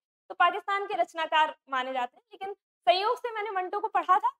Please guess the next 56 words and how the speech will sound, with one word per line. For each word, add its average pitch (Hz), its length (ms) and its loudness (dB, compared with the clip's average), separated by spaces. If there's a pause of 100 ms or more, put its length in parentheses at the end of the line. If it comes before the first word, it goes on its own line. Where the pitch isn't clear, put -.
(360)
तो 330 260 6
वो 339 160 -2
बोली, 349 220 -2
"अच्छा, 320 240 0
कौन-कौन 403 420 2
सी 440 100 0
कहानियां 359 400 -4
पढ़ी 370 260 -2
है?" 359 120 -6
मैंने 285 160 -10
कहा, 320 80 -2
"मैम, 349 140 -6
कहानी 302 400 -6
संग्रह 302 320 -4
उनका 285 220 -6
एक 277 220 -4
पढ़ा 277 200 0
है, 466 60 0 (200)
चौदह 294 240 0
पन्द्रह 294 280 -6
कहानियां, 302 400 -10 (340)
लेकिन 359 180 -2
शीर्षक 370 520 -4
फिलहाल 285 300 2
याद 240 240 2
नहीं 247 240 -10
है।" 247 60 -10
तो 254 140 -8
बोलती 254 320 -6
हैं, 349 80 -8
"अच्छा, 277 260 0 (360)
ठंडा 330 220 -2
गोश्त 381 320 -2
पढ़ी 359 280 4
है?" 523 100 2 (100)
मैंने 269 200 -8
कहा, 320 100 0
"जी 294 200 -12
मैम।" 302 220 -6 (140)
"और 262 200 4
खोल 311 340 -2
दो 370 100 -4
पढ़ी 381 300 0
है?" 381 100 -8
मैंने 262 200 -8
कहा, 277 120 -6
"जी 262 160 -14
मैम।" 302 160 -6 (400)
"थोड़ा 311 140 4
सा 381 100 0
बताइए 311 400 0
इन 392 100 -10
कहानियों 320 380 -4
के 320 100 -12
बारे 302 200 0
में।" 415 80 -10